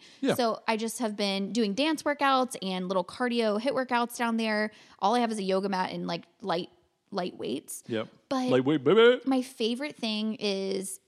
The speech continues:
Speaker 2: and again, we're saying all of this, and, like, I know it'll change when we have kids,
Speaker 1: Of
Speaker 2: but
Speaker 1: course.
Speaker 2: this is what our phase of life is right now.
Speaker 1: Yeah.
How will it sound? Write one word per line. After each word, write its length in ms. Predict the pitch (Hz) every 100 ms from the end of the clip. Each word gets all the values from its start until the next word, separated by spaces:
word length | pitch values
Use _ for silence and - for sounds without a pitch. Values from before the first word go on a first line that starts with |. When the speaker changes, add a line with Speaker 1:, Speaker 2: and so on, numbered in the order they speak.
| _
Speaker 2:
and 140 | 226 240
again, 340 | 240 - - -
we're 200 | 220 233
saying 300 | - 190 190
all 140 | 180
of 80 | 175
this, 160 | 185 -
and, 80 |
like, 140 | 185 175
I 80 | 208
know 200 | 196 185
it'll 160 | 185 180
change 240 | - 170
when 80 | -
we 80 | -
have 160 | -
kids, 300 | - 180 220
Speaker 1:
Of 60 | -
Speaker 2:
but 80 | 196
Speaker 1:
course. 340 | - 226 - -
Speaker 2:
this 300 | 208 214 202
is 160 | 196 - -
what 240 | 202 208
our 140 | 180 196
phase 240 | 196 180
of 80 | 180
life 180 | 175 190
is 160 | 202
right 240 | 196 - 190
now. 340 | 165 202 277
Speaker 1:
Yeah. 240 | 151 127